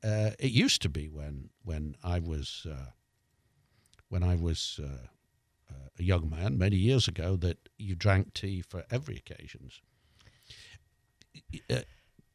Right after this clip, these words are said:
you know, tea in England is, um, it's kind of, I,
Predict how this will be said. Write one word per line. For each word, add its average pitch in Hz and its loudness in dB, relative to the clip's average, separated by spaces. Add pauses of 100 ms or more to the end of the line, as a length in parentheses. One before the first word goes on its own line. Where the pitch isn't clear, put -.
(160)
you 151 2
know, 151 6
tea 233 4
in 127 6
England 87 4
is, - 0 (520)
um, 80 -2 (320)
it's - -12
kind 151 2
of, 120 4 (200)
I, 175 -14